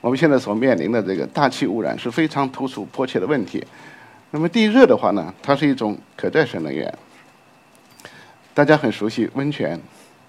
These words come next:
那么地热的话呢，在地球上的分布是很丰富的，这是全球的四个大的地热带。那么从环太平洋地热带到阿尔卑斯到地，到喜马拉雅地热带，然后到东非裂谷地热带。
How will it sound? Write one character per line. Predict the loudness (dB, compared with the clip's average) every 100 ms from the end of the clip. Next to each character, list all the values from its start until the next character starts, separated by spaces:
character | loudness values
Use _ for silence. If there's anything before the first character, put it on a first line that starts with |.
| -20 -20 -20 -20 -20 -20 _
那 | 2
么 | 2
地 | 4 4
热 | 8 8
的 | 8
话 | 4
呢， | 2
在 | 2 2
地 | 0
球 | -2 0
上 | 2
的 | 2
分 | 0 -2
布 | -2
是 | -4
很 | -8 -10
丰 | -8 -8
富 | -6 -6 -6
的， | -6 -12 -20 -20 -2
这 | 2 4
是 | 4 0
全 | 2 0
球 | 2 0
的 | 2 0
四 | -2 -4 -2
个 | 0
大 | 6 6
的 | 6
地 | 2 0
热 | 0
带。 | 6 4 4 -4 -20 -20 -20 _ 2
那 | 4
么 | 4
从 | 2 0
环 | 4 4 8
太 | 6
平 | 6 2
洋 | 2
地 | 2 4
热 | 4
带 | 6 4 2 -16 _ _ _
到 | 8 8 8 0 -20 -2
阿 | 8
尔 | 8
卑 | 8 6
斯 | 4 -2 2
到 | 4 4 0 -20 _ -4
地， | -2 -2 -8 -20 _ -20 -20 4
到 | 6 6
喜 | 4
马 | 2
拉 | 8 10
雅 | 8
地 | 6 4
热 | 2
带， | 4 0 -2 -18 -16 2
然 | 4
后 | 4 4
到 | 4
东 | 4 0
非 | 2 2
裂 | 2 0
谷 | 0
地 | -2 0
热 | 0
带。 | 0